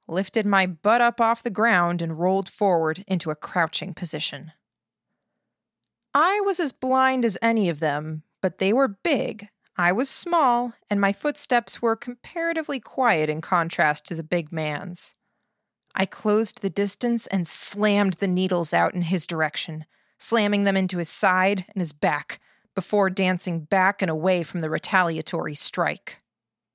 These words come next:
"Motherfucking fuck, fuck, fuck,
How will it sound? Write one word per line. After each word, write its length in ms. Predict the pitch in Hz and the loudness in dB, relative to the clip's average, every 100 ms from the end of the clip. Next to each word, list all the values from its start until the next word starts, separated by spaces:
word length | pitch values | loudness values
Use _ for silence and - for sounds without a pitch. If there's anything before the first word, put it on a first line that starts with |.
| _ _ _ _ _ _ _ _ _ _ _ _ _ _ _ _ _ _ 196 | _ _ _ _ _ _ _ _ _ _ _ _ _ _ _ _ _ _ -2
"Motherfucking 880 | 220 202 160 - - - 233 214 | 0 0 -2 -4 -2 0 -2 -4
fuck, 320 | - - - | -4 -4 -4
fuck, 520 | - - - - 415 - | -8 -18 -12 -6 -6 -8
fuck, 500 | - - - - | -12 -2 -2 -2